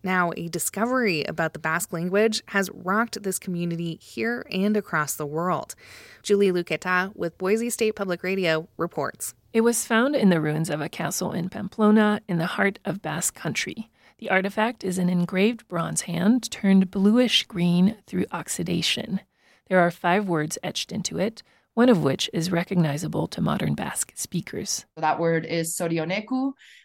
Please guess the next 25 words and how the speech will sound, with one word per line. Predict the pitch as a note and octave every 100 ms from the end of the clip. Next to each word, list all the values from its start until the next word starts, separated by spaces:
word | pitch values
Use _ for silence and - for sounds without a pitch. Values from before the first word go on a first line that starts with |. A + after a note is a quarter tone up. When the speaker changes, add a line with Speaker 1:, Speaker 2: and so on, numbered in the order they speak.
| -
Speaker 3:
um, | F#3+ F#3
which | F3+ F3+
would | F#3
translate | G#3+ F#3 F3+ F#3 E3+
roughly | F3 E3+ E3+ F3+ E3+ -
as | E3+ E3 D#3+ E3
"of | F3+ E3+
good | F#3 E3
fortune" | E3+ D#3+ D3 D#3+ C3+ D3 F3
or | - D#3 D3+ D3+ D#3 D#3
"of | D#3
good | D#3 F3 -
omen." | F3+ D#3+ C#3+ C3 - _ _
Speaker 2:
How | - G3 G3+
do | G3+
you | G3+
pronounce | F#3+ F3+ E3 E3+ -
your | E3+
name | D#3 D3+
in | - D#3 D3 E3+
Basque? | G3 - - - - _ _
Speaker 3:
In | A3 G3+
Basque, | G#3+ D#4 -
Edurne | A3 G#3 A#3+ B3 C4+ D4 - _
Arostegi. | G#3 G3+ G3 - E3+ E3 F#3